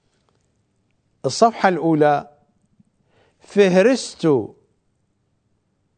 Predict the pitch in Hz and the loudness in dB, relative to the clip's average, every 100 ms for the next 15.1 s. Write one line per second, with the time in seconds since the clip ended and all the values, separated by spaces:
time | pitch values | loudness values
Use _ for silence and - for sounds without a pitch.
0 | _ _ _ _ _ _ _ _ _ - | _ _ _ _ _ _ _ _ _ 0
1 | 185 - 190 220 214 143 - 156 180 - | 0 0 2 2 2 -2 -8 -4 -2 0
2 | 196 190 180 - 226 208 131 - _ _ | 0 0 -2 -2 -2 0 -4 -8 _ _
3 | _ 156 - - 208 233 208 233 254 - | _ -2 -2 -4 0 2 2 0 0 -8
4 | _ _ _ _ - 196 196 180 175 170 | _ _ _ _ 0 2 2 -2 -2 -2
5 | 160 - - 240 180 240 233 240 240 240 | -4 -4 0 0 0 0 2 0 0 -2
6 | 240 247 _ _ _ _ _ _ _ _ | -4 -10 _ _ _ _ _ _ _ _
7 | _ - 123 131 202 233 240 254 - _ | _ -18 -10 -2 0 2 0 -4 -14 _
8 | _ 135 151 147 190 175 143 120 101 101 | _ -4 -2 0 0 0 -2 -2 -6 -10
9 | 82 - - _ _ _ _ _ _ _ | -14 -18 -20 _ _ _ _ _ _ _
10 | _ _ _ _ _ _ _ _ _ _ | _ _ _ _ _ _ _ _ _ _
11 | _ _ _ _ _ _ _ _ _ _ | _ _ _ _ _ _ _ _ _ _
12 | _ _ _ _ _ _ _ _ _ _ | _ _ _ _ _ _ _ _ _ _
13 | _ _ _ _ _ _ _ _ 175 165 | _ _ _ _ _ _ _ _ 0 0
14 | 196 196 175 170 175 170 160 202 175 - | -2 -6 -6 -4 -6 -6 -4 -2 -4 -10
15 | _ | _